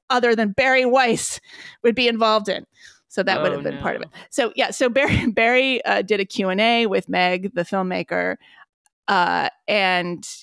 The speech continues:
Speaker 1: you know, a-, a-, all of this was, was discussed. You know, it, it was, it was very clear that this woman's career has been ruined. This is a cancellation of the sort that has real consequences. This person made,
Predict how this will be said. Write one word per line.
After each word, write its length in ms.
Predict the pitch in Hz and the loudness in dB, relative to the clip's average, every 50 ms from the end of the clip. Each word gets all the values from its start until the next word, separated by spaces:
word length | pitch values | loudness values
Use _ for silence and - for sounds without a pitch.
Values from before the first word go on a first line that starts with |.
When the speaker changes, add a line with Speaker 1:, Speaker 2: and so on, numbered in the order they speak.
| _ _ _ 175 180 175 170 151 151 143 _ _ _ | _ _ _ _ _ -20 -20 -20 -20 -20 _ _ _
Speaker 1:
you 120 | 202 208 | -4 -4
know, 220 | 123 117 113 110 - | -2 -2 -2 -4 -4
a-, 100 | - 123 - | -6 -6 -4
a-, 40 | - | -2
all 300 | 160 190 - - 202 202 | -2 -2 0 0 0 0
of 120 | 202 190 180 | 0 -2 -4
this 200 | 185 - - 175 | -6 -6 -4 -4
was, 240 | 165 165 180 202 - _ | -6 -6 -6 -10 -14 _
was 180 | - 180 165 190 | -10 -8 -8 -8
discussed. 640 | - 170 - - 226 202 180 170 180 - - - - _ | -10 -12 -8 -2 -2 -2 -2 -2 -6 -8 -14 -18 -20 _
You 200 | - - - 233 | -20 -14 -6 -2
know, 120 | 262 233 214 - | 0 0 0 0
it, 140 | 254 - | -2 -2
it 60 | - 269 | 0 0
was, 200 | 277 269 247 - - | -2 -2 -4 -6 -6
it 40 | 247 | -4
was 120 | 269 240 | -4 -2
very 460 | 240 220 214 262 262 277 302 302 294 | -2 0 0 2 2 2 2 0 -2
clear 720 | 254 - - - 262 247 226 196 180 170 165 170 180 202 - _ _ _ _ _ _ _ _ _ - | -4 -8 -8 -6 -2 0 2 2 2 2 0 -2 -4 -4 -8 _ _ _ _ _ _ _ _ _ -4
that 400 | 190 196 185 175 175 175 151 - _ _ _ _ _ _ _ _ _ _ _ _ _ | 0 0 2 2 2 0 -2 -4 _ _ _ _ _ _ _ _ _ _ _ _ _
this 380 | 196 180 214 208 - - - - _ | -2 0 0 0 0 -4 -8 -8 _
woman's 340 | 202 208 214 208 202 202 - | -2 0 0 0 0 -4 -6
career 320 | - - 196 196 185 175 | -6 -4 -2 0 0 2
has 160 | 196 196 180 | 2 0 -2
been 380 | 185 - 170 160 165 - - - _ _ _ _ _ _ _ _ | 0 -2 -2 -2 -2 -4 -8 -10 _ _ _ _ _ _ _ _
ruined. 560 | 170 170 165 - 62 60 - - - - - - _ _ _ _ | -4 -2 -2 -2 -2 -6 -8 -12 -14 -16 -16 -18 _ _ _ _
This 260 | - 214 269 - - | 0 0 0 2 2
is 120 | 359 330 349 | 0 2 2
a 60 | 330 | -2
cancellation 960 | - - 277 233 220 220 - 220 190 175 165 170 - - 175 165 165 165 - - | 0 0 0 0 0 0 0 0 2 2 0 0 0 -2 -2 -2 -2 -4 -6 -4
of 120 | 180 175 175 | -6 -4 -4
the 100 | 180 175 | -4 -6
sort 460 | - - 170 170 175 165 165 - - | -2 -2 -2 0 0 -2 -2 -2 -2
that 100 | 185 180 | -2 -2
has 200 | 190 175 170 185 | 0 -2 -2 -2
real 220 | 175 185 185 175 | 0 2 2 2
consequences. 960 | 175 - 185 - - - 175 - - 156 - - - - - - - - - _ - - - _ _ _ - | 0 -2 -6 -6 -6 -8 -14 -10 -10 -12 -12 -10 -10 -10 -8 -8 -10 -12 -16 _ -20 -20 -20 _ _ _ -4
This 160 | 202 196 - | -4 -4 -2
person 480 | - 240 220 220 - 233 208 202 190 | -2 -2 -2 0 0 -2 -2 -2 -2
made, 440 | 185 180 175 170 170 170 170 185 190 | -2 0 0 0 0 0 -2 -4 -10